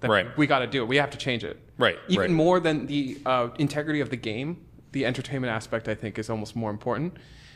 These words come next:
Speaker 1: Obviously, we can't have just a broken game 'cause that will never be a good esport. It'll never
Speaker 2: Right.
Speaker 1: make it. But you know what I mean? Like, I'm in favor of changing crucial mechanics for the aspects of entertainment,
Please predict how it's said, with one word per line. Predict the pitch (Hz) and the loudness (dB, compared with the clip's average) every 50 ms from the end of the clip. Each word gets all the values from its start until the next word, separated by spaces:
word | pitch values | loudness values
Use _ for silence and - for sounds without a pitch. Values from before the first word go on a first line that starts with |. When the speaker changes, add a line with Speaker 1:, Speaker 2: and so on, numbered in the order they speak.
| - - - | -20 -4 0
Speaker 1:
Obviously, | - 151 160 165 - - 165 | 0 2 2 0 0 2 2
we | 143 131 | 2 2
can't | - 156 147 139 | 2 0 0 2
have | 139 127 | 0 0
just | 139 - | -2 -6
a | 123 | -4
broken | - 139 131 120 120 123 | -2 0 0 0 -2 -2
game | 123 127 113 | -4 -4 -4
'cause | 104 120 113 | -6 -4 -2
that | 123 - 117 | -2 -2 0
will | 120 | -2
never | 117 117 110 113 113 107 | -2 -2 -2 -2 -4 -6
be | 110 113 131 127 120 | -6 -6 -4 -4 -4
a | 110 | -4
good | 117 123 117 104 | -4 -4 -4 -4
esport. | 104 113 - - - 110 104 | -6 -6 -8 -8 -6 -6 -4
It'll | 110 110 | -4 -4
never | 113 120 113 117 | -4 -2 0 2
Speaker 2:
Right. | 95 87 87 - | 2 2 2 0
Speaker 1:
make | 127 123 127 120 - | -2 -2 -2 -2 -2
it. | 160 - - - - - - - - - - - | -2 -4 -4 -8 -18 -20 -20 -20 -20 -16 -2 2
But | 160 147 151 151 160 | 2 2 2 2 2
you | 175 | 4
know | 185 | 6
what | 175 160 | 6 6
I | 139 | 6
mean? | 147 147 131 | 4 4 2
Like, | 127 123 - | 0 0 0
I'm | 156 170 175 | 2 4 4
in | 170 151 139 | 4 2 2
favor | - 160 151 143 143 | 0 -2 0 0 0
of | 131 - - | 0 0 -4
changing | - - 147 147 151 147 147 143 139 143 143 - - - - - | -6 -2 0 0 2 2 0 0 -2 -2 -4 -8 -14 -20 -20 -20
crucial | - - - 170 175 175 175 - 185 180 | -18 -4 2 2 2 2 2 0 0 0
mechanics | 170 160 - - - 151 147 151 170 180 - - - - - - - - - - - - - - - - - - - | 0 0 -2 -2 -2 0 0 0 -2 -2 -4 -8 -8 -8 -10 -10 -14 -18 -20 -20 -20 -20 -20 -20 -20 -20 -20 -20 -14
for | - - 151 139 135 | -2 0 2 2 4
the | 143 135 | 4 4
aspects | 120 131 127 - - 135 120 - - | 4 4 2 0 -2 -4 -2 -2 -2
of | 120 117 | -2 -2
entertainment, | 113 110 117 - - 117 107 110 101 80 - | -2 -2 -4 -6 -6 -4 -4 -4 -4 -4 -6